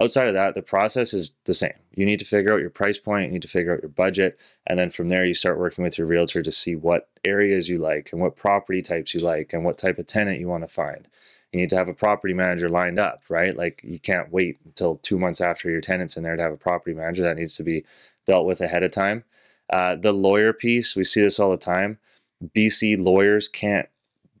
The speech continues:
do a transaction for, and do an Alberta transaction. You typically have to work with an Alberta lawyer and a B C notary,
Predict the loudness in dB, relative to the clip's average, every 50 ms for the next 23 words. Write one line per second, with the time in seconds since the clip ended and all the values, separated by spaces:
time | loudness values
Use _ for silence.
0 | _ 2 4 4 4 4 2 0 -2 -2 -2 0 0 2 2 0 0 -2 -4 -4
1 | -4 -4 -2 -2 -2 -2 -2 -6 -8 -8 -8 -6 -4 -4 -2 0 2 2 4 4
2 | 2 0 2 2 2 2 0 0 0 -2 -2 0 0 0 0 0 -2 -2 -2 -2
3 | -2 0 0 -2 0 -2 0 0 0 2 2 0 -2 -2 -2 0 0 0 0 -2
4 | -6 -4 -4 -2 -2 -2 -2 0 0 2 2 2 0 0 2 2 2 4 2 2
5 | 0 -2 -4 -4 -2 0 0 0 -2 -2 -2 2 2 4 6 6 4 4 2 -4